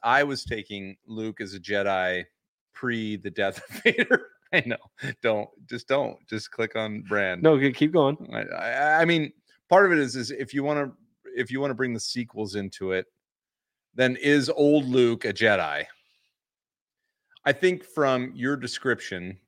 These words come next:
Speaker 1: and the description of what they depicted with him with the books and et cetera, so perhaps he could learn himself as Jedi. But, like, would you take,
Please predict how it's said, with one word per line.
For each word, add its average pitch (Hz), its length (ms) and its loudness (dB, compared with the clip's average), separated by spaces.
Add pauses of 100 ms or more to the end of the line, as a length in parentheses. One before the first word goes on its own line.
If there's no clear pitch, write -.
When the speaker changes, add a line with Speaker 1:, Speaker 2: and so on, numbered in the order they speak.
(140)
Speaker 1:
and 110 260 0
the 110 60 -2
description 113 500 -4
of 92 200 -6
what 95 440 -2 (280)
they 101 140 -4
depicted 90 640 -4
with 87 160 -10
him 98 160 -4
with 90 140 -10
the 95 60 -12
books 104 600 -2
and 87 100 -6
et - 100 -14
cetera, 87 460 0
so 131 180 -2
perhaps 180 360 4
he 160 80 -6
could 120 160 -2
learn 113 340 0
himself 104 540 -4
as 87 100 -14
Jedi. 87 320 0 (420)
But, 165 160 6
like, 165 220 2
would 147 180 0
you 170 160 -4
take, 160 580 -2